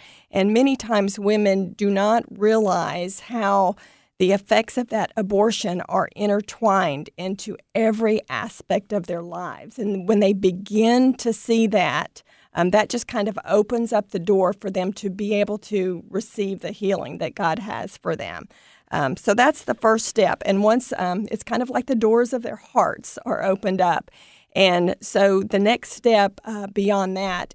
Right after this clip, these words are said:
is to face the truth. Um, and I would say that is maybe the hardest session that we do. We actually have, um, the women, um, you know, look at some images, look at some videos, um,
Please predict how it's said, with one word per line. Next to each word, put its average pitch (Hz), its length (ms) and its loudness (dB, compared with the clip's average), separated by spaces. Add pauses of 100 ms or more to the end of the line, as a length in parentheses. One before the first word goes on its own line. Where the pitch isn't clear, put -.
(120)
is 196 500 -2
to 214 100 -2
face 190 360 -4
the 208 120 -16
truth. - 640 -14 (520)
Um, - 340 -10
and 202 140 2
I 247 180 4
would 294 160 2
say 208 220 0
that 214 220 0
is 202 200 -4
maybe 196 720 0
the 185 160 -6
hardest 208 520 -2
session 208 460 -6
that 185 200 -6
we 185 140 -4
do. - 460 -12 (160)
We 208 260 0
actually 233 580 -2
have, 208 680 -4
um, 208 260 -8
the 208 100 -4
women, 196 360 0 (380)
um, 208 300 -8
you - 80 -6
know, 185 100 -6
look 196 280 0
at - 80 -4
some 247 180 -6
images, 208 560 -4
look 226 220 -4
at 277 100 -4
some 277 200 4
videos, 196 680 0 (420)
um, 160 460 0